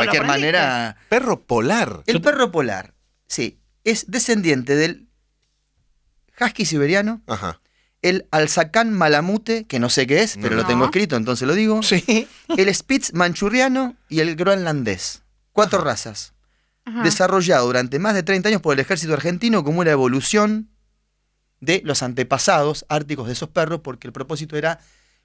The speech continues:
Speaker 1: cuando se llegó a la Antártida, instalar soberanía en la, en la Antártida y llevar el perro para, bueno, ustedes saben que el mejor amigo del hombre es el perro, aunque
Speaker 3: Sí.
Speaker 1: algunos dicen que el mejor amigo del hombre es la radio, la heladera,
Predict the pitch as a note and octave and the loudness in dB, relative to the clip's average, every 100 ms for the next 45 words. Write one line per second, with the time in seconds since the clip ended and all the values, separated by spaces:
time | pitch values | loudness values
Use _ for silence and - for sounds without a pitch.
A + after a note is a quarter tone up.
0 | _ A2+ A2 A2 G#2+ - - G#2+ A2+ C3 | _ -2 -2 -2 -4 -6 -6 -4 0 2
1 | D#3 E3+ E3 - C#3+ D3+ G#3 _ _ _ | 2 2 0 0 -2 -2 -4 _ _ _
2 | _ _ _ _ _ C3 A#2 C3 F3+ D3+ | _ _ _ _ _ -6 0 2 0 0
3 | A#2+ A#2 B2 C3+ C#3+ - A#2+ C#3 D3+ B2+ | -4 -2 -4 -4 -8 -10 -8 -4 -2 -2
4 | B2+ E3+ F3+ _ _ _ _ D3 C3 D3 | -4 -6 -6 _ _ _ _ -2 2 2
5 | G3 - D#3+ G3 F#3 B2 A2+ A2 G#2 F#2 | 2 2 0 2 -2 -2 -4 -4 -4 -6
6 | A2+ D#3+ F#2 - _ - A#2+ A#2 A#2+ B2+ | -4 -4 -4 -14 _ -14 -6 -4 -2 -2
7 | B2+ G2 F#2+ - A2 G#2 A2 G#2+ B2+ G#2+ | -4 -8 -12 -8 -6 -4 -4 -2 -2 -2
8 | G2+ G#2+ A#2 B2+ G2 G2+ B2+ C#3+ A#2 - | -6 -8 -8 -8 -10 -8 -6 -4 -4 -2
9 | G2 A2 A2+ A2 A#2+ G#2+ G2 A2 G#2+ A#2 | -4 -4 -6 -8 -8 -10 -8 -6 -4 -4
10 | B2 B2 C3+ A#2+ C#3 C3+ C3 C3 C#3 - | -4 -4 -2 -2 0 0 2 0 0 -4
11 | - _ A#2 B2 C#3 C#3+ C#3+ C#3 C3+ C#3 | -14 _ -2 2 2 4 4 4 4 2
12 | C3+ | -2